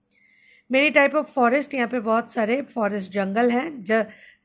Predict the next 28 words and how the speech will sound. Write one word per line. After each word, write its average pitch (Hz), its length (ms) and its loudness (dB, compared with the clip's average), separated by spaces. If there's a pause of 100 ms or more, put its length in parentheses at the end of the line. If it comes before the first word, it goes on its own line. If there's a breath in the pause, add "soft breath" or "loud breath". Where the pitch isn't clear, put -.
such 247 180 0
as 247 180 0
tropical 240 580 0
wet 233 240 0
evergreen, 220 580 -2 (100)
tropical 240 540 0 (460 soft breath)
semi 233 380 0 (120)
evergreen, 240 460 0 (240)
deciduous, 240 640 0 (140)
mangroves 214 760 0
and 208 180 -6
swamp 240 380 0 (100)
forest 233 380 0
are 208 160 -2
found 190 280 -2
in 190 160 -4
the 262 140 0 (1000 soft breath)
island। 208 340 0 (520 loud breath)
यहाँ 233 420 2
occupation 262 600 -2
farming 226 480 2
है, 415 200 2 (840 loud breath)
paddy 240 340 6
और 262 140 4
rice 233 360 4
is 240 120 -4
the 247 140 4
main 214 400 -2